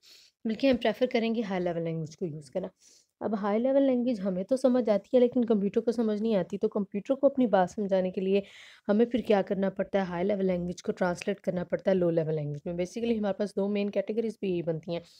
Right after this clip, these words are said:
लो लेवल लैंग्वेज जिसमें मशीन लैंग्वेज और असेंबली लैंग्वेज आती है, और सेकंड हाई लेवल लैंग्वेज। हम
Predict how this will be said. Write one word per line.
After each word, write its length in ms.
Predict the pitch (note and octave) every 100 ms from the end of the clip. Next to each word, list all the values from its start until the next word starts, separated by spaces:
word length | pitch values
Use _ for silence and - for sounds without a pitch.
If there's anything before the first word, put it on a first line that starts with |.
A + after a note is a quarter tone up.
| - _ _ -
लो 120 | G3
लेवल 240 | G3 A3 A3+
लैंग्वेज 280 | A3+ G#3+
जिसमें 280 | G3 F#3 G3+
मशीन 280 | F#3 G3+ G3
लैंग्वेज 280 | G#3 G#3 G3
और 100 | F3
असेंबली 360 | E3 F3 F3
लैंग्वेज 380 | A3+ A#3 A3 A3
आती 260 | G#3 - G3+
है, 160 | G#3+ G3 _ - _ _ _ _ _ _ _ _ _ -
और 60 | G3
सेकंड 340 | G#3 G#3 F#3+
हाई 160 | E3+ E3
लेवल 200 | D#3+ D#3
लैंग्वेज। 340 | C#3+ D3+ D#3 - -
हम 280 | F#3+ A3+